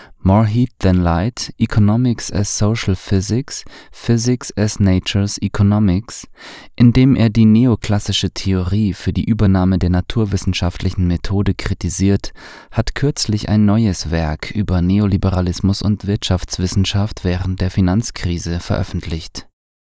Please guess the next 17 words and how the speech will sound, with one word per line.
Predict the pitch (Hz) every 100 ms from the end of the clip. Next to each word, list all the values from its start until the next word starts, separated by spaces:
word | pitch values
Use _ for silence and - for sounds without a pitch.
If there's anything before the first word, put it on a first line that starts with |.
| _
In | 107 104 98
Never | - 98 104 117
Let | 107 107 -
a | 98
Serious | - 117 113 98 92
Crisis | - - 92 90 - - -
Go | 98
to | 107 104 87
Waste, | 87 95 131 - - - - -
How | 110 107
Neoliberalism | 92 123 135 98 90 90 90 90 - 104 -
Survived | - 113 104 98 104 113 - -
the | 95
Financial | - 107 107 107 117 107
Meltdown, | 101 101 113 - 85 87 101 117
zu | - 95
Deutsch | 85 87 90 - -